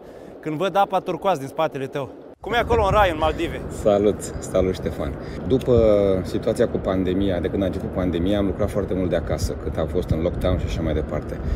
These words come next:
Speaker 2: Și dându-mi seama că lucrez mult dintr-un loc și lucrez online,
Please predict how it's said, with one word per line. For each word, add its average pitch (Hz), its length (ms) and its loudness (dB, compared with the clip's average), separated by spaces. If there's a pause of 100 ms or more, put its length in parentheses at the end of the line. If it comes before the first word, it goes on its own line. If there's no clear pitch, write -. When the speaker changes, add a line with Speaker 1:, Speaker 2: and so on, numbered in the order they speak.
(360)
Speaker 2:
Și 98 460 2
dându-mi 110 260 2
seama 113 260 4
că 101 240 0
lucrez 95 480 2
mult 101 240 2 (120)
dintr-un 87 540 0 (260)
loc 123 300 6 (140)
și - 180 -4
lucrez 95 320 2
online, 90 600 2